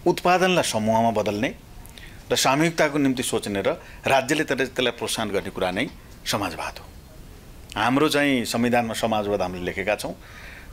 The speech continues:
तर हामी व्यवहार त हामी तयार छैनौँ। त्यसले गर्दाखेरि हाम्रो प्रणालीहरू, तरिकाहरू, हामीले चाहिँ भनाइ र गराइमा फरक भएका छन्। र डिल्ली रमणजीलाई आज मैले, अ, धेरै बोलेँ भने क्षमा,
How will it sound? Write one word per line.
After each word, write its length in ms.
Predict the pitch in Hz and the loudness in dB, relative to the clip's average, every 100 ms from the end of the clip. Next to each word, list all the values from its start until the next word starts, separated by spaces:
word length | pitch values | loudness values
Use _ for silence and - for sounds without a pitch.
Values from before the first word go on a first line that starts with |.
| - | 0
तर 80 | 107 | 2
हामी 220 | 117 120 | 2 2
व्यवहार 340 | 123 131 143 | 4 4 4
त 80 | 135 | 2
हामी 180 | 113 104 - | 0 0 -2
तयार 240 | 85 82 | -2 -2
छैनौँ। 320 | - - - - - - - - - - - - - - | -6 -8 -14 -16 -18 -18 -18 -18 -18 -18 -14 -12 -4 2
त्यसले 200 | 151 160 | 6 6
गर्दाखेरि 520 | 143 127 - 135 160 - - - | 6 4 2 -2 -2 -8 -16 -4
हाम्रो 220 | 107 117 113 | 0 2 2
प्रणालीहरू, 540 | 117 117 113 117 120 | 2 2 2 2 0
तरिकाहरू, 680 | 117 110 107 107 101 120 139 - - - - - | 0 0 2 4 4 0 -2 -12 -16 -18 -14 -4
हामीले 380 | 92 104 120 117 | 0 2 2 2
चाहिँ 200 | 117 107 | 0 0
भनाइ 280 | 104 127 139 | 2 4 4
र 80 | 113 | 4
गराइमा 340 | 107 101 101 | 2 2 -2
फरक 300 | - 101 90 90 | -4 -2 -2 -4
भएका 260 | 87 87 | -4 -2
छन्। 220 | 82 95 120 - - - - - - - 117 | -2 -4 -8 -14 -18 -18 -16 -16 -18 -6 -4
र 80 | |
डिल्ली 320 | 95 120 160 180 | 0 2 4 4
रमणजीलाई 1040 | 175 170 139 147 139 127 143 156 156 - | 6 4 4 2 4 4 2 0 -4 0
आज 220 | 113 113 | 2 4
मैले, 500 | 131 123 113 110 107 101 - - - - - - | 0 0 0 0 0 -4 -14 -18 -18 -18 -18 -8
अ, 260 | 82 80 80 - - | -2 -2 -2 -6 -6
धेरै 200 | 104 113 | -2 2
बोलेँ 220 | 113 110 | 2 2
भने 180 | 101 101 | 0 -2
क्षमा, 400 | - 87 101 135 | -2 0 0 -2